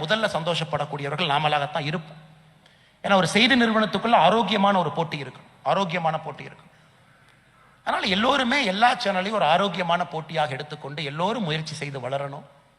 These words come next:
தமிழ்நாட்டு மக்களுக்கு நல்ல செய்தியை கொடுக்கணும், தேசிய சித்தாந்தத்தை கொண்டு வரணும்,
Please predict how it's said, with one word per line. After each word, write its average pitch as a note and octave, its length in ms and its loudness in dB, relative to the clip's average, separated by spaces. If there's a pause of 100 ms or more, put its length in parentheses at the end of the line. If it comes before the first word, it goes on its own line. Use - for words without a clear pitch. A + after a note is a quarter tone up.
(500)
தமிழ்நாட்டு G3+ 420 2
மக்களுக்கு E3 400 -2
நல்ல D3 220 -2
செய்தியை D3+ 400 -6
கொடுக்கணும், C3+ 480 -10 (840)
தேசிய F3 580 0
சித்தாந்தத்தை D#3+ 600 0
கொண்டு C3+ 340 -6
வரணும், B2+ 320 -6